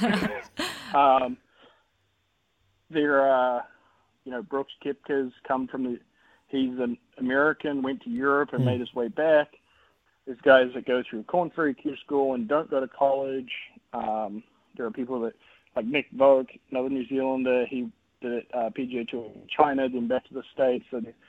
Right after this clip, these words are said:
Speaker 2: there's so many different avenues. It's not like, you know, the N B A draft or the N F L draft where everyone gathers in one spot, you do a test, and the t-, coaches or organizations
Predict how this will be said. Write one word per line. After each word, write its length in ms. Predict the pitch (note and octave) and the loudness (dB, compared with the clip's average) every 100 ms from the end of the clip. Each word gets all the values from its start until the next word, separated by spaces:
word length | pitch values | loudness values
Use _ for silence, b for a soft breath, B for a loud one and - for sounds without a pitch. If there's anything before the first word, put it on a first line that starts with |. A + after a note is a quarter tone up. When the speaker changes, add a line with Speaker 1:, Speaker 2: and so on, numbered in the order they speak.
| b b b b b b - | b b b b b b -8
Speaker 2:
there's 220 | C#3 B2+ - | -6 -2 6
so 160 | G#3 | 6
many 180 | F3 C#3+ | 8 4
different 280 | C#3+ - A#2+ | 2 -2 2
avenues. 560 | B2+ C#3 C#3 B2+ B2+ B2 | 2 2 0 -2 -4 -6
It's 180 | - E3 | -6 -4
not 160 | D3+ | 0
like, 220 | C#3+ C3 - - | 2 2 -2 -12
you 100 | - | -4
know, 180 | B2+ A#2 - C3 | -2 -2 -4 -8
the 120 | B2+ | -2
N 140 | C#3+ | 0
B 160 | C3 C3 | 2 4
A 160 | B2+ A#2+ | 4 2
draft 580 | A#2 A2+ A#2 A#2+ - | -2 0 2 0 -2
or 140 | C#3 B2 | -6 -4
the 180 | A2+ G#2 - | -4 -6 -6
N 100 | C#3 | -6
F 140 | A#2+ | 0
L 160 | B2+ B2+ | 2 4
draft 440 | A#2 A#2+ A#2+ - | 4 2 2 -2
where 220 | B2+ A#2 G#2+ B B B B B B _ C3 | -6 -6 -6 B B B B B B _ -4
everyone 420 | C3+ C3+ C3 B2 | 4 6 6 4
gathers 360 | C3+ C3 C3 | 4 4 0
in 60 | B2 | -2
one 240 | B2+ B2+ - | 0 -2 0
spot, 400 | - C3+ B2+ - | 6 8 6 2
you 120 | A#2+ | -10
do 160 | G#2+ B2+ | -4 -6
a 40 | |
test, 420 | A2+ D3+ C#3+ C3+ _ | -4 -2 -2 -2 _
and 260 | C#3+ A2+ A2 b b b b b b _ _ _ | -4 -4 -8 b b b b b b _ _ _
the 320 | C3+ B2 B2 - _ - | -4 -4 -4 -12 _ -18
t-, 60 | - _ - | -18 _ -4
coaches 440 | - C3+ B2 C3+ A#2+ | 2 2 2 0 4
or 180 | A#2+ A#2 | 4 4
organizations 800 | C3+ B2+ B2 B2 B2+ - A#2+ | 2 0 0 0 0 -2 -10